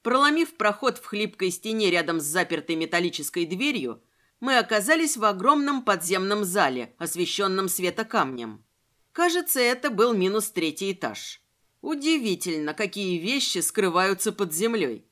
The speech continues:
Помещение было похоже на нечто среднее между арсеналом со снаряжением, библиотекой и архивом документов.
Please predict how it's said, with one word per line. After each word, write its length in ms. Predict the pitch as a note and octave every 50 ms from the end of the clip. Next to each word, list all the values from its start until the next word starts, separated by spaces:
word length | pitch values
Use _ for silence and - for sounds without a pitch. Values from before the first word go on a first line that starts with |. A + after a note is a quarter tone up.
| _ _ _ _ _ _ _ _ _ _
Помещение 640 | - C#3 C#3+ D#3 E3+ - - - F4+ F4+ F4 F4 E4+
было 260 | B3 A3+ C4+ C4 A#3+
похоже 500 | A3+ A#3 G#3+ G#3 G#3 E4+ E4+ D#4 D4 C#4+
на 160 | B3+ B3+ B3
нечто 380 | B3 B3 B3 A#3 - - - A3
среднее 520 | G#3 - C#4+ D#4 D4+ A3+ G#3+ G3+ G3 G3
между 320 | F#3+ G3+ G3+ F3 E3 F3 F#3
арсеналом 600 | F3+ F3+ F3 - G#3+ G3+ F#3+ F#3 F3+ E3 D#3+ D#3+
со 160 | - - E3+
снаряжением, 880 | - - F3 E3+ E3+ F3+ F3+ F#3+ D4 E4 D#4+ B3 E3+ C#3 C3+ C3 B2+ - _ _ _ _ _ -
библиотекой 1000 | G3+ C#4 B3 F#3+ G3 F#3+ F#3 F#3 - - D#4 F4 F4 - F#3 D#3 C#3 A#2+ - _ _ _ -
и 100 | - D#4
архивом 640 | D4 B3+ G#3 G3+ G3 - B3 B3+ G#3+ A#3+ A#3+ A#3 G3
документов. 680 | G#3+ G#3+ - B3 A#3 G#3+ E3+ B2+ A#2+ A2+ - A#2 G2